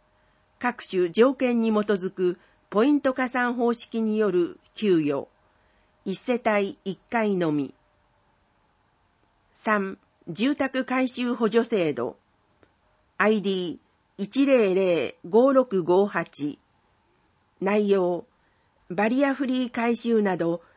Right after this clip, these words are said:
住宅の性能、機能を向上させる改修工事や、多世帯同居のための設備増設工事、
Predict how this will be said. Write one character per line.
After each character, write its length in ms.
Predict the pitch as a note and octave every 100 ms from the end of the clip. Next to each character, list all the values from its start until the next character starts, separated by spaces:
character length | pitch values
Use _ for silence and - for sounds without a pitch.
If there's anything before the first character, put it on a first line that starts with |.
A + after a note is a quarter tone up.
| _
住 280 | D#3 E3+ C4
宅 280 | B3+ B3 A#3+
の 240 | A3+ G#3 -
性 340 | - B3 C4+
能、 380 | B3 A#3+ A3+ - -
機 160 | B3
能 380 | A#3 C#4 G#3+ F3
を 60 | E3+
向 220 | A3 G#3+
上 220 | G#3 G#3
さ 160 | G#3 G3+
せ 160 | G3
る 220 | F#3 F#3 _ _ _
改 200 | G#3+ B3+
修 300 | C4 C4+ C4
工 220 | B3+ A#3+
事 180 | E3 E3
や、 240 | E3 D#3+ - _ _ _ _ _
多 120 | - G#3+
世 200 | C#4+ C#4
帯 240 | C4 B3+
同 220 | A#3+ B3+
居 160 | B3 A#3+
の 120 | A#3
た 140 | A3+ G#3
め 140 | F#3+
の 240 | E3 E3 - _ _ _
設 300 | - G#3 C4
備 160 | C4+
増 220 | A#3 C4 C4+
設 280 | B3 A3
工 300 | A#3 A3 F3
事、 240 | - D3+